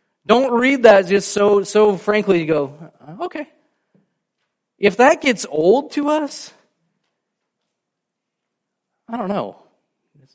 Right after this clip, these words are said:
Schedule a follow-up with your doctor. Like, make sure your heart's working okay. Like,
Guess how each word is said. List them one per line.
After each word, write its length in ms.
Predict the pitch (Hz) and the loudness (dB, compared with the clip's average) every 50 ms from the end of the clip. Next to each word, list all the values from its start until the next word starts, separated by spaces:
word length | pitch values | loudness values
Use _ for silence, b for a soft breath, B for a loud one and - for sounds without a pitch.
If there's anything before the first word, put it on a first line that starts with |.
| _ | _
Schedule 420 | _ - - - 170 175 180 190 180 | _ -20 -10 -10 -10 -8 -6 -8 -8
a 220 | 165 - _ _ | -8 -10 _ _
follow-up 320 | - 165 156 151 147 139 | -6 -6 -4 -4 -6 -8
with 140 | - 147 139 | -10 -12 -14
your 80 | - 131 | -10 -6
doctor. 320 | 143 147 139 - - 120 | -6 -6 -6 -6 -8 -10
Like, 260 | 113 113 117 110 - | -10 -10 -10 -12 -14
make 200 | - 143 147 147 | -16 -16 -16 -14
sure 100 | - - | -14 -16
your 80 | 147 139 | -16 -8
heart's 260 | - 160 160 156 - | -6 -6 -6 -6 -10
working 260 | - 139 - - 131 | -16 -16 -14 -14 -16
okay. 200 | 117 - - 113 | -14 -12 -12 -10
Like, 220 | 104 107 113 113 | -8 -8 -8 -10